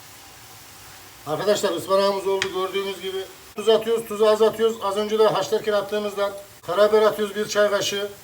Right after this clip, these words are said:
Yarım çay kaşığı kimyon atıyoruz. Yarım çay kaşığı kırmızı toz biber. Bir çay kaşığı pul biber. Bu acı sevenler için. Ispanağımız hazır.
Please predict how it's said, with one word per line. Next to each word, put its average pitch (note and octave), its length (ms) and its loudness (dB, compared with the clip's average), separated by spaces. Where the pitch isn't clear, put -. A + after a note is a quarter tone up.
Yarım G#3+ 220 4
çay A3 180 6
kaşığı G#3+ 360 4
kimyon G#3+ 260 0
atıyoruz. G#3 380 0
Yarım G#3 220 2
çay G#3 180 4
kaşığı G3+ 300 2
kırmızı G3 340 -6
toz G3 240 -2
biber. G3+ 220 -2
Bir A3+ 160 0
çay A3 220 4
kaşığı G#3 280 0
pul G3+ 180 -8
biber. F3 220 -4
Bu A3+ 220 0
acı G#3 160 0
sevenler G#3 420 2
için. D3+ 240 -8
Ispanağımız G3+ 540 2
hazır. G3+ 220 2